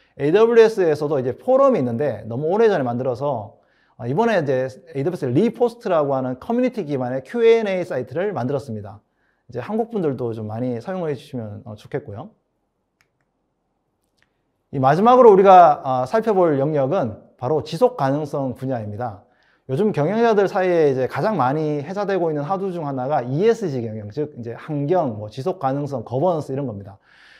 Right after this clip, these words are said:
그 요즘 모든 기업이 기후 변화라는 도전 과제를 공동 책임을 인식을 하고 있어서 이제 앞으로 기업 생존에도 큰 영향을 준다고, 어, 생각이 됩니다. 이 많은 분들이 데이터 센터를 전기 먹는 하마라고 생각하는데요. 이제 에이더블유에스는 데이터 센터, 어, 하드웨어 설계에서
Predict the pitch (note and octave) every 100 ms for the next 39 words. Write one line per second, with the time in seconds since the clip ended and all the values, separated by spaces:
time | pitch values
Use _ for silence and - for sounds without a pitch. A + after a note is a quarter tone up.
0 | _ - C3 C3 G#3+ D#3+ D#3 B3 A3+ A3
1 | F#3 G3 F3 - E3+ A3+ A3+ G#3+ G3 F3
2 | D#3 D3+ E3+ C#3 F3+ D3+ C#3 C3 A#2+ C#3
3 | E3 F3+ F3+ F3 E3+ E3+ D#3 G#3+ F#3+ G3
4 | F#3 D#3+ C#3+ D#3 F#3 E3 E3+ C#3+ B2 D3
5 | D3 G#2+ - _ _ _ _ _ C#3+ F#3+
6 | B3+ G3+ E3+ A#3 A3+ A3 G#3+ A3 F#3 E3+
7 | B3 A3 D3 F3 F#3 D#3 C3+ B2+ A#2+ A#2+
8 | A2+ A#2 - C#3+ C3 B2+ C3+ A#2 A#2 E3
9 | D3+ A2+ G#2 F#2+ F#2+ _ _ _ _ _
10 | _ _ _ _ _ _ _ _ _ -
11 | D3+ B2+ A3 A#3+ A#3+ G3+ F3 F#3+ C3+ C#3
12 | G3 A3 A3+ G#3+ E3 D#3 G#3 A#3 G#3 E3+
13 | F#3+ G3+ F3+ D#3+ E3 D#3 C3+ A#2+ C3 A#2
14 | A2 A#2+ D3 G#3 A#3 A3 F#3+ F3 D#3+ -
15 | - G#3 G#3 G3 G3 F3+ E3+ D#3+ D#3 -
16 | D#3 C#3+ D#3 G3+ G#3+ G3+ F#3 E3+ A3 G#3
17 | G#3 E3 G3 A#3